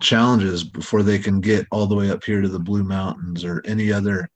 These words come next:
headwater tributary, you know, in the Northwest, faced with so many challenges. And so are we, you know, so, um, part of our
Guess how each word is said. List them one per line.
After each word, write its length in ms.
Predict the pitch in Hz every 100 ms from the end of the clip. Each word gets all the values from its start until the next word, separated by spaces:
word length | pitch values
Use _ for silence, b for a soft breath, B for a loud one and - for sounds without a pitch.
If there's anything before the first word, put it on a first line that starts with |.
| -
headwater 580 | 110 98 92 98 98
tributary, 800 | 87 - 95 95 - 92 90 87 - b b b b b _ _
you 80 | 98
know, 280 | 90 90 87 -
in 140 | 95
the 60 | 92
Northwest, 760 | 92 90 98 92 90 - - - _ _ _ _ _ _ _ _ - - _ _ -
faced 240 | 104 101
with 80 | 82
so 180 | - 110
many 160 | 104
challenges. 760 | 98 104 104 101 90 82 - - b b b b b _
And 140 | 101 101
so 200 | 127 120
are 140 | 117
we, 360 | 117 113 90 82
you 140 | 98
know, 200 | 98 95
so, 380 | 98 - 95 92 87
um, 360 | 90 87 82 - _ _ _ _ _ - b b _ _ -
part 220 | 117 113
of 120 | 101
our 300 | 107 101 -